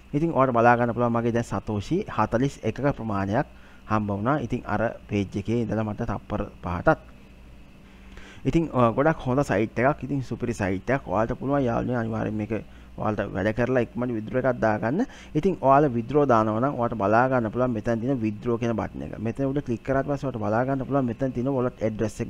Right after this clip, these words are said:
ගෙල්ලා ඔයාලට පේස්ට් කරන්න පුළුවන්. ඉතින් ඔයාලට Coinbase හරි ඔයාලට පුළුවන් Trust Wallet එකට උනත් මේකට ගන්න. ඉතින් B-, B-, බී ටී සී වොලට් ඇඩ්‍රස් එක කියලා පේස්ට් කරලා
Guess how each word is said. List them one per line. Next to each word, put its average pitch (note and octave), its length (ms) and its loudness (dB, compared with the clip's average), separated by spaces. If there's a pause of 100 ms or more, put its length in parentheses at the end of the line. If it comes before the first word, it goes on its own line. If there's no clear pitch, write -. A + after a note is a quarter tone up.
ගෙල්ලා A2+ 260 2 (420)
ඔයාලට A2 280 0
පේස්ට් A2 220 -2
කරන්න A2+ 260 0
පුළුවන්. D3 220 0
ඉතින් C#3+ 180 -2
ඔයාලට C3 260 0
Coinbase A2 640 0
හරි A#2+ 160 2 (400)
ඔයාලට A2 260 0
පුළුවන් A2+ 320 2 (720)
Trust A#2 240 0
Wallet B2 300 0
එකට G#2+ 160 -2
උනත් G#2 240 -2
මේකට G2+ 240 -2
ගන්න. A2 280 -2 (300)
ඉතින් C3+ 200 0
B-, A#2+ 200 0
B-, A#2 180 -2 (200)
බී A#2 120 0
ටී A#2 220 -4
සී D3+ 140 0 (280)
වොලට් A2 260 -2
ඇඩ්‍රස් A2+ 280 -2
එක A#2+ 60 0
කියලා G#2+ 200 -4
පේස්ට් - 200 -2
කරලා A2+ 320 -2